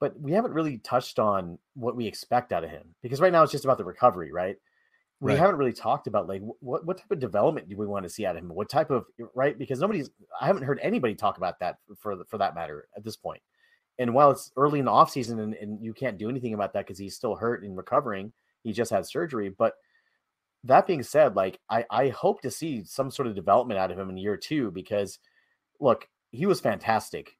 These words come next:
Speaker 1: in, in his first seven games, right? But there were some things there that he could, he could work on and develop and be better at.
Speaker 2: Certainly.
Speaker 1: And,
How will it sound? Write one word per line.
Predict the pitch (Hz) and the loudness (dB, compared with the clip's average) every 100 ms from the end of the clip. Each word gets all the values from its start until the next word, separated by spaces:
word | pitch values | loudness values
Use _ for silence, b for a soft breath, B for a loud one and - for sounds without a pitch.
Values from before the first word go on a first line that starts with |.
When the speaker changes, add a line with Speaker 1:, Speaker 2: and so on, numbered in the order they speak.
| _ _ | _ _
Speaker 1:
in, | 98 98 | -10 -6
in | 104 92 87 - _ | -6 -6 -10 -16 _
his | 107 104 | -10 -6
first | - 113 - | -2 -2 2
seven | 104 92 | 0 0
games, | 87 87 78 | -6 -10 -6
right? | 92 90 87 | -2 -2 -2
But | - 107 - _ _ _ _ | 0 0 0 _ _ _ _
there | 123 | 2
were | 156 | 2
some | 175 170 | 4 2
things | 175 208 | 2 2
there | 127 107 | 2 2
that | 98 | 0
he | 95 113 | -4 -6
could, | 110 117 107 | -2 -2 -2
he | 98 | -6
could | 107 117 | -2 0
work | 147 165 | 0 2
on | 120 | -2
and | 101 | 0
develop | 98 190 113 | 4 4 4
and | 95 | -2
be | 101 | 0
better | 151 185 98 | 4 4 2
at. | 80 | -2
Speaker 2:
Certainly. | 117 - 90 - - | -6 -6 -10 -12 -12
Speaker 1:
And, | 113 110 110 | -6 -6 -8